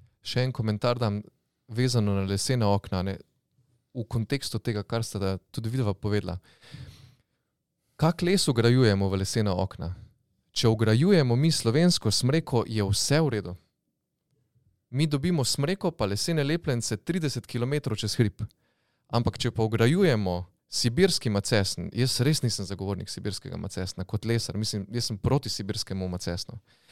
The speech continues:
To prepotuje tisoče kilometrov šleperji. Zdaj po novem, a ne,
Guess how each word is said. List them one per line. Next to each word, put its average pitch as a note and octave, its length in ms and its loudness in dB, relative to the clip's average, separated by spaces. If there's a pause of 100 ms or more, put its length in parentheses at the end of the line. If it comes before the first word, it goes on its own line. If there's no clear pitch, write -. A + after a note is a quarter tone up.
(760)
To F#3 80 2
prepotuje D3 580 2
tisoče - 600 -2
kilometrov A2 580 -2
šleperji. F2+ 640 -4 (180)
Zdaj C3+ 320 2
po A#2 80 2
novem, C3 400 4
a G2+ 60 2
ne, B2+ 140 2